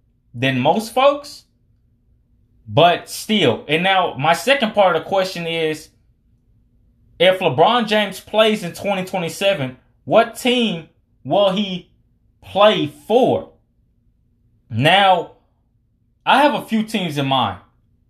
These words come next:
Number one, he's either gonna stay with L A or come back to L A.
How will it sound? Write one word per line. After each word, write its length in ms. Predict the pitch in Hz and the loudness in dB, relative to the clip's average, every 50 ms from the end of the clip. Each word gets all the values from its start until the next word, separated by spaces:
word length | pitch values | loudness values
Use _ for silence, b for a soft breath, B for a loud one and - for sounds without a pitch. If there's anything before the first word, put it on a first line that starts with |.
| _ _ _ _ _ _ _ _ _ _ _ _ _ _ _ _ _ _ _ _ | _ _ _ _ _ _ _ _ _ _ _ _ _ _ _ _ _ _ _ _
Number 300 | - 120 156 202 214 254 | -2 2 2 4 4 4
one, 400 | 262 226 214 165 135 113 104 - - _ _ _ _ _ _ _ _ _ _ | 4 4 4 2 2 2 -2 -6 -10 _ _ _ _ _ _ _ _ _ _
he's 260 | _ 180 175 156 165 | _ -8 -6 -4 -4
either 400 | 185 175 165 170 165 160 151 - - _ _ | -4 -2 -2 -2 -2 -2 -6 -10 -16 _ _
gonna 240 | - 135 127 127 123 | -8 -4 -4 -4 -4
stay 240 | - - 170 175 202 | -2 0 2 2 2
with 180 | 220 233 226 | 0 0 0
L 220 | 240 233 254 277 285 | 2 2 2 4 2
A 240 | 262 247 262 - - - _ _ _ _ _ _ _ _ _ _ _ _ _ _ _ _ _ _ _ _ _ _ _ _ _ _ _ _ _ | 2 0 0 -4 -8 -18 _ _ _ _ _ _ _ _ _ _ _ _ _ _ _ _ _ _ _ _ _ _ _ _ _ _ _ _ _
or 640 | - 165 190 226 247 240 208 180 175 180 - - _ _ _ _ _ _ | 0 4 6 8 8 8 6 4 2 0 -4 -12 _ _ _ _ _ _
come 300 | - 226 214 190 160 117 | -4 -4 -2 -2 -2 0
back 320 | 147 175 226 220 - - | 0 2 2 0 -2 -6
to 180 | - - 156 147 | -10 -6 -4 0
L 240 | 120 117 113 113 117 | 0 0 0 0 -2
A. 240 | 120 135 175 - | -4 -4 -6 -10